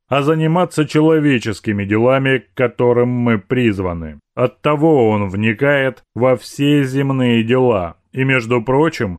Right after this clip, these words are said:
в жизнь, как она есть, а не как бы нам ее хотелось,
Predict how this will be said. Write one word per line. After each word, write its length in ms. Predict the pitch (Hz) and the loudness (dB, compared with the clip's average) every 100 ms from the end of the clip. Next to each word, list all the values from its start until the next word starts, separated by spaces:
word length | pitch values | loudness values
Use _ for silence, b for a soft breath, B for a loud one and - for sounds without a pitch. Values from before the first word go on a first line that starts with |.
| - | -10
в 140 | 107 107 | -8 -2
жизнь, 600 | 113 151 139 107 101 95 | 2 2 2 0 -2 -4
как 260 | 117 104 | -4 -2
она 180 | 120 123 | -2 0
есть, 680 | 131 131 139 110 92 - _ - | 0 2 2 0 -2 -10 _ -10
а 160 | 110 | -8
не 220 | 101 104 101 | -6 -6 -4
как 340 | 147 135 104 | -2 -2 -2
бы 160 | 104 107 | -4 -2
нам 260 | 117 123 | 0 0
ее 380 | 107 110 107 113 | 0 0 2 0
хотелось, 880 | - 127 123 143 127 101 87 - | 0 -2 -2 0 0 0 -2 -10